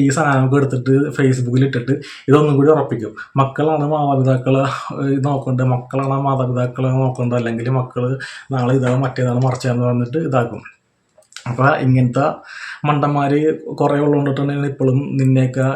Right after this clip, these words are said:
എന്ത് ഈ ജനപ്രതിനിധികള്, മന്ത്രിയും എം എൽ എയും അല്ലെങ്കിൽ മറ്റേ മേയർ മറിച്ചതൊക്കെ ആയിട്ട് കയറിയിട്ട് നിങ്ങളെയൊക്കെ പറ്റിച്ചുകൊണ്ടിരിക്കുന്നത്. അപ്പൊ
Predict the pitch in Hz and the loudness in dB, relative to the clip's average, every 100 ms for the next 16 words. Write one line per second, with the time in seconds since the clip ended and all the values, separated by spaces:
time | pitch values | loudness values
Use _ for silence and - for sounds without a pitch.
0 | 135 127 123 131 127 127 127 131 - - | 0 -2 0 0 0 0 0 0 -2 -10
1 | - - 131 131 131 131 151 127 127 127 | -8 0 2 6 4 4 2 4 2 2
2 | 127 127 - - - - 123 127 123 131 | 0 -2 -6 -14 -14 -2 2 4 4 4
3 | 135 120 123 120 120 117 131 127 117 113 | 2 2 2 2 2 2 2 2 0 0
4 | 120 127 127 123 123 120 117 117 127 123 | 0 0 0 0 2 2 0 0 -2 -2
5 | 123 120 123 117 127 127 120 117 135 - | -4 -2 -2 -2 -2 -2 -2 -4 -6 -8
6 | - - 131 127 123 131 147 135 135 127 | -14 -2 2 4 4 4 2 2 0 4
7 | 131 127 113 - - _ _ _ _ _ | 2 2 -2 -4 -16 _ _ _ _ _
8 | _ - - - 123 131 | _ -16 -14 -6 -2 0